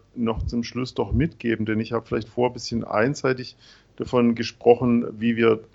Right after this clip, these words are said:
äh, in der Geschichte der Kirche ganz viel missverstanden haben und falsch gedeutet haben.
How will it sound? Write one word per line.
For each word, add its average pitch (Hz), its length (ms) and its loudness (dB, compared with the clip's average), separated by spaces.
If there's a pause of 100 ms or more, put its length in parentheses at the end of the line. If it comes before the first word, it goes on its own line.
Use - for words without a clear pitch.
(200)
äh, 113 240 6
in 120 100 2
der 113 100 2
Geschichte 110 420 -8
der 113 100 -2
Kirche 117 400 0
ganz 113 260 2
viel 104 200 0
missverstanden 135 840 6
haben 117 240 6
und 113 180 4
falsch 123 480 4
gedeutet 135 540 4
haben. 131 340 4